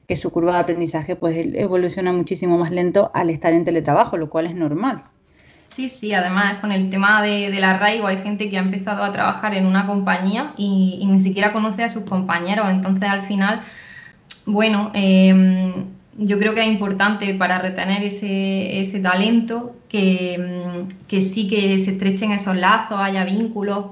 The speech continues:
Speaker 2: porque al final, como hemos hablado antes, pasamos muchas horas en el trabajo y es una parte muy importante de nuestra vida.
Speaker 1: Mm, efectivamente, efectivamente.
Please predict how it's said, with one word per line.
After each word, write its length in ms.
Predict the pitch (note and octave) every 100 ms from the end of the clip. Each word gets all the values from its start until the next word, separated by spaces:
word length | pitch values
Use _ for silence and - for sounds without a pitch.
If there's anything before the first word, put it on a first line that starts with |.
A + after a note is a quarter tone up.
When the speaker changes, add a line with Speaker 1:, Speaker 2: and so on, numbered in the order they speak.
| -
Speaker 2:
porque 240 | F#3 F#3 F#3
al 120 | F#3
final, 280 | F#3+ G3 F#3+
como 160 | G3+
hemos 160 | F#3+ G3+
hablado 320 | G#3 G#3 G3+
antes, 260 | G3 G3+ -
pasamos 380 | G3 F#3+ G3
muchas 300 | G#3 G3+ -
horas 340 | E3+ G3 F3+ E3+
en 80 | F3
el 60 |
trabajo 480 | E3+ F3 F3 F#3 F#3+
y 80 | F3
es 80 | F3+ F#3
una 240 | F#3+ F#3
parte 720 | F#3+ F#3 - F3+ F3 F3 F#3+ -
muy 160 | F#3
importante 580 | F3+ F3+ F3 F#3 F#3+ F#3+
de 80 | F3
nuestra 320 | F3 F3 F3+
vida. 320 | F3 G3+ F#3 - - - _
Speaker 1:
Mm, 400 | A3 G#3 - -
efectivamente, 920 | G#3+ - F#3+ - G#3 F3+ E3+ F#3 F#3+
efectivamente. 800 | - - - G3 E3+ F3+ F3+ -